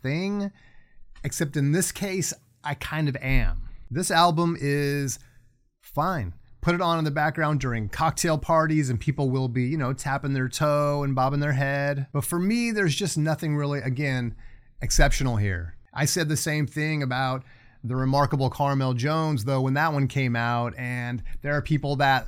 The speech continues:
love that album. But for me, Bird Blows on Beacon Hill gets a big C.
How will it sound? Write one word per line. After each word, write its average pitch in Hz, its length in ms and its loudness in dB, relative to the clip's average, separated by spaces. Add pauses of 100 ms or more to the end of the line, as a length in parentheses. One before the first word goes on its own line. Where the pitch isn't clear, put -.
love 156 460 2
that 120 200 6
album. 92 480 0 (200)
But 143 140 -2
for 151 120 0
me, 185 440 2 (280)
Bird 160 380 4
Blows 147 360 2
on 139 220 4
Beacon 131 280 2
Hill 131 300 2
gets 120 400 -2
a 123 60 -6
big 110 340 -2
C. 87 340 -6